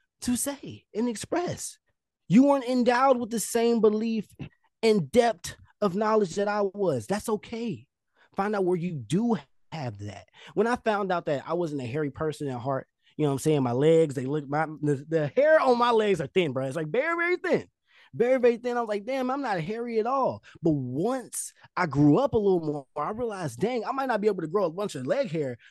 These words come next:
but I can grow a beard. And I can grow a full beard. I might not be able to, you know, maybe bald at thirty,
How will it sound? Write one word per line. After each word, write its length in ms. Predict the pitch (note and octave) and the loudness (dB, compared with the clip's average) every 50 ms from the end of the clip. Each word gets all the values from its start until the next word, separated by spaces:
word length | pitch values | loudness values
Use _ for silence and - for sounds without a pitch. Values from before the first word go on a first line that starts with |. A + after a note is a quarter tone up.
| _ - | _ -2
but 100 | F3 A3+ | -2 -2
I 40 | |
can 120 | B3 C4 G#3+ | 2 2 2
grow 180 | D#3 E3 D#3 | 6 6 4
a 40 | B2+ | 4
beard. 420 | A2+ C#3+ G3 B3 B3+ A3 B3 - _ _ _ _ _ _ _ _ _ _ _ _ _ _ _ _ - | 4 2 2 4 4 2 0 -2 _ _ _ _ _ _ _ _ _ _ _ _ _ _ _ _ 0
And 100 | F#3 A#3 | 0 0
I 60 | C#4 | 2
can 140 | - C4+ G3+ | 4 2 4
grow 200 | D#3 F3+ B2+ A2+ | 6 6 4 4
a 40 | - | 2
full 300 | - - - B4 A#4 F4+ | 2 2 4 6 6 6
beard. 280 | D#3 D3+ C3 G2+ - _ _ _ _ _ _ _ _ _ _ _ - | 6 4 0 0 -4 _ _ _ _ _ _ _ _ _ _ _ -4
I 100 | - F#4 | -2 0
might 140 | D4+ D4 C4+ | 0 0 0
not 160 | C4 A#3+ A3+ | 0 0 4
be 60 | A#3+ | 6
able 180 | A#3 A3 G#3+ G#3+ | 4 6 6 4
to, 180 | G3+ F#3+ F3+ | 2 4 2
you 140 | F3+ G#3 A3+ G#3+ | 0 -2 -2 -2
know, 380 | G#3 G3 F#3+ F#3 E3+ D3+ C#3+ - - - - - | 0 0 0 0 -2 -2 -4 -8 -12 -20 -16 -8
maybe 600 | A3+ B3 A#3+ A#3 A3+ G#3+ G3 F3+ D#3+ C#3+ C3+ _ _ _ - | -2 -2 -2 0 0 -2 -2 -2 -4 -6 -10 _ _ _ -8
bald 640 | F#3+ D#3 A#2 G#2 E3+ G#3+ C4 D#4 D#4 B3 A3 A3 A3 | -6 -4 2 6 8 8 10 10 8 8 6 4 4
at 240 | G3 E3+ D#3 - | 2 0 -2 2
thirty, 460 | - F3 E3 E3 E3+ G#3 A#3+ E4 D4 | 4 4 4 4 4 0 -2 -4 -6